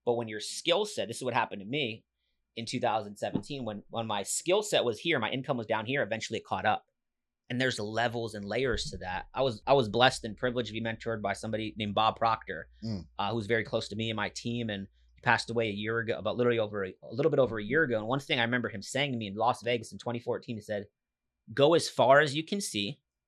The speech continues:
Speaker 1: And when you get there, then you'll see how to go a little bit further."
Speaker 2: Mm-hmm.
Speaker 1: We're so focused on, "I gotta do this and I gotta be this person." No, be yourself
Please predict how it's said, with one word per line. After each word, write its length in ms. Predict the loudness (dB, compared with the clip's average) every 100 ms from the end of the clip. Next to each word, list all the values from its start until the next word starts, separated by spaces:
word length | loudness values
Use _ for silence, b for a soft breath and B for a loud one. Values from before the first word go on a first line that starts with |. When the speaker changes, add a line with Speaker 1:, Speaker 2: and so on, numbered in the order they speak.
| _ _ _ _ _
Speaker 1:
And 120 | 0 2
when 160 | 2
you 100 | 0 -4 4
get 220 | 4 6 0
there, 340 | -4 -6 -10 _ _ _ _
then 300 | -2 0 2
you'll 140 | 0 -2
see 260 | -4 -6
how 140 | -2 -2
to 60 | -2
go 140 | -6
a 40 |
little 160 | -6 -8
bit 140 | -10 -10
further." 400 | -4 -4 -6 -12 -18
Speaker 2:
Mm-hmm. 400 | -18 -14 -10 -8 -10 -12 _
Speaker 1:
We're 240 | 8 10 10
so 220 | 8 4
focused 420 | 4 0 -2 -6
on, 160 | -6 -2
"I 100 | 4
gotta 220 | 6 6
do 220 | 4 -2
this 340 | 0 2 2 4
and 80 |
I 80 | 4
gotta 220 | 6 4
be 120 | 2 -2
this 200 | -4 -4
person." 400 | -6 -6 -6 -2
No, 160 | -2
be 140 | 0 0
yourself 600 | 0 4 4 4 2